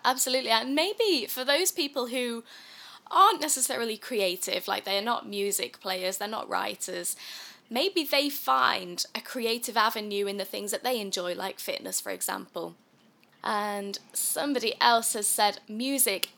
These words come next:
and art. So they've said music for comfort and art to express. And I like this answer because sometimes it isn't one size fits all, and sometimes different things can bring you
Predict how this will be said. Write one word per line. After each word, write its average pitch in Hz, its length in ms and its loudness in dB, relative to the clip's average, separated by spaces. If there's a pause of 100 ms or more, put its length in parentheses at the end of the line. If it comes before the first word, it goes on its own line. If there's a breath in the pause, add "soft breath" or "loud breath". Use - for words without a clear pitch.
(200)
and 269 440 6 (180)
art. 185 320 2
So - 140 4
they've 254 220 2
said 233 220 2
music 240 440 0
for - 140 -4
comfort - 800 -2 (140)
and 208 180 -6 (160)
art 214 380 4
to - 120 -2
express. - 1040 4 (420 loud breath)
And 247 160 8
I 294 120 6
like 311 380 6
this - 200 2
answer - 580 0
because 277 460 2 (180)
sometimes 302 880 4 (520)
it 302 260 4
isn't 359 300 2
one 262 280 0
size 233 400 2
fits - 380 0
all, 196 440 0 (220)
and 208 460 0
sometimes 214 480 -4
different 233 280 -10
things 214 380 -6
can 214 240 -10
bring 240 380 -8
you 196 280 -6